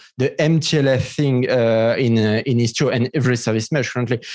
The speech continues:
it's a nightmare to implement in every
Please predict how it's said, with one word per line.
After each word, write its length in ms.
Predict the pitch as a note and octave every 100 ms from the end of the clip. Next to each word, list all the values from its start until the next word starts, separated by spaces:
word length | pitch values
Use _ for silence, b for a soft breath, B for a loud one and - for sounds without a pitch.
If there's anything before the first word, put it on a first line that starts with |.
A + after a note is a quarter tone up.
| B B D#3+
it's 320 | D3+ - - -
a 60 | A#2+
nightmare 580 | A2 C3 C#3 C#3 B2 A#2
to 160 | -
implement 640 | A2+ G#2 A2 G2+ G2+ - - b b _ _ -
in 240 | C#3+ C#3 -
every 520 | D3 C3 A#2 C3 G#2+